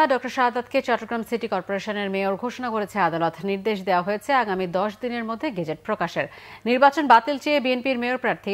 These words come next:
ডক্টর শাহাদাত হোসেনের করা মামলায় মঙ্গলবার নির্বাচনী ট্রাইব্যুনাল এবং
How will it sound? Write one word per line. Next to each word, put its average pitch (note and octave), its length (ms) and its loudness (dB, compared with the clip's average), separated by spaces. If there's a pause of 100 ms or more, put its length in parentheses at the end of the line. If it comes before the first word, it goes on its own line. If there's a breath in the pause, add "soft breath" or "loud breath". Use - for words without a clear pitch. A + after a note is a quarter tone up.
ডক্টর A3 240 -2
শাহাদাত A#3+ 380 -2
হোসেনের A#3+ 400 -6
করা G3+ 220 0
মামলায় F3+ 460 0
মঙ্গলবার F3 480 2
নির্বাচনী E3+ 480 -2
ট্রাইব্যুনাল B3+ 540 -2
এবং G3+ 180 -4